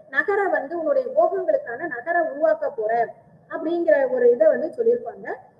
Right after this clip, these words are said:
இந்த இதுக்கு இடையில வந்து இப்ப இந்த பிரான்சிஸ் டே வந்து புதுச்சேரி பக்கத்துல கடற்கரை பாக்கத்தை எல்லாத்தையுமே வந்து நமக்கு கிழக்கிந்திய கம்பெனி அதிகாரிகளினுடைய கையொப்பங்களோட வந்து நமக்கு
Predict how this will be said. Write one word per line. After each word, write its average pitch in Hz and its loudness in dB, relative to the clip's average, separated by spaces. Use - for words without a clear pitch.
இந்த 440 2
இதுக்கு 359 -2
இடையில 277 2
வந்து - -2
இப்ப 339 -2
இந்த 294 4
பிரான்சிஸ் 370 -2
டே 539 0
வந்து 403 -4
புதுச்சேரி 320 -4
பக்கத்துல 233 -12
கடற்கரை 349 -2
பாக்கத்தை 254 -6
எல்லாத்தையுமே 311 -4
வந்து 440 -10
நமக்கு 302 -8
கிழக்கிந்திய 392 4
கம்பெனி 269 0
அதிகாரிகளினுடைய 254 -2
கையொப்பங்களோட 302 -2
வந்து 262 -4
நமக்கு 294 -2